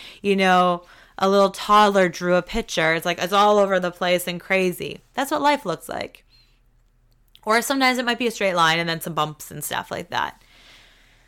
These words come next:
It's how we, how we look at things, how we go about things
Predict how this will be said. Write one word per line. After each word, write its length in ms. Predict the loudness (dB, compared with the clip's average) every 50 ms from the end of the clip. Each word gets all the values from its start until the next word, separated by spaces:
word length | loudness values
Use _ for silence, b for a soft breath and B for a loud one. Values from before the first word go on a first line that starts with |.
| b b b b b b b b b b b b b b _ _ _ _ _ _ _ _
It's 400 | -4 -4 -4 -4 -4 -8 -12 -14 -14
how 440 | -16 -14 -10 -6 -2 0 0 0 0
we, 500 | 0 0 0 0 0 0 -2 -2 -4 -8 B B B B B B B B B B B
how 360 | -16 -14 -14 -10 -8 -8 -6
we 360 | -6 -4 -4 -4 -4 -4 -6 -8 -8
look 320 | -6 -4 -4 -4 -4 -4
at 180 | -6 -8 -8 -8
things, 320 | -8 -6 -6 -8 -10 -12
how 360 | -12 -12 -10 -6 -6 -4 -4 -4
we 420 | -4 -4 -4 -4 -4 -6 -8 _ _ _ -8
go 180 | -4 -2 -2
about 480 | -2 -2 -2 -2 -2 0 0 0 -2 -6
things 600 | _ -6 -6 -6 -6 -8 -12 -16 -16 -18 -20 -20